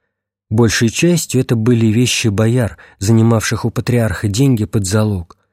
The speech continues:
Таков был обычай. При отсутствии узаконенных ломбардов и банков вверять ценности епископам и архимандритам богатых монастырей.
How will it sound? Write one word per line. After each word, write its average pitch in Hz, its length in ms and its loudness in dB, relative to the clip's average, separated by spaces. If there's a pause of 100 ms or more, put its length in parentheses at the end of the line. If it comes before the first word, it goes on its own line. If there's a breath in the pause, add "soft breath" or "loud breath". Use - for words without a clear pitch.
(460)
Таков 143 320 0
был 139 200 2
обычай. 113 500 -4 (220 loud breath)
При 113 120 2
отсутствии 110 720 0
узаконенных 104 800 0
ломбардов 107 600 0
и 107 40 -2
банков 143 500 -2 (280 soft breath)
вверять 127 440 2
ценности 147 520 0
епископам 110 880 0
и - 20 2
архимандритам 110 840 0
богатых 107 440 -2
монастырей. 101 680 -2